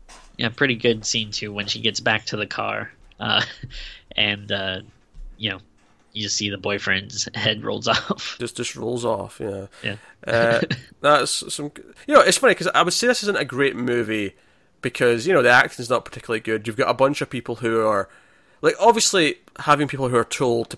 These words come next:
Speaker 2: be actually, actually be teenagers is a really common thing. But these girls feel really too old to be, like,
Speaker 1: <laughs>
Speaker 2: I, I could swear the average age of these girls is, like, twenty-six.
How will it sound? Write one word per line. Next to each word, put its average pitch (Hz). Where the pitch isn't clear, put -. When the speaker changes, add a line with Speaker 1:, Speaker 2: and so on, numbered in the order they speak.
Speaker 2:
be 120
actually, 107
actually 117
be 107
teenagers 107
is 101
a 107
really 110
common 101
thing. 101
But 120
these 190
girls 127
feel 104
really 107
too 107
old 95
to 95
be, -
like, 107
Speaker 1:
<laughs> -
Speaker 2:
I, -
I 220
could 185
swear 147
the 127
average 123
age 117
of 110
these 107
girls 104
is, 104
like, -
twenty-six. -